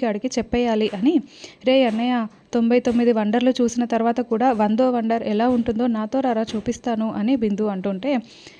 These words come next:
"ఏ ఉండవే, లైఫ్లో ఎంత పెద్ద షాక్ వచ్చినా కూడా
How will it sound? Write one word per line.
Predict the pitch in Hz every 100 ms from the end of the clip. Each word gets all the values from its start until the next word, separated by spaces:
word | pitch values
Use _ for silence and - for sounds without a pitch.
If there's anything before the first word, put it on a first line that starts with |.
| _ _ -
"ఏ | 247 226 - - - 247
ఉండవే, | 226 262 233 226 - - - -
లైఫ్లో | 196 226 240 240
ఎంత | 220 214 247
పెద్ద | 240 220 240
షాక్ | 247 220 226
వచ్చినా | 220 214 226 226
కూడా | 226 208 294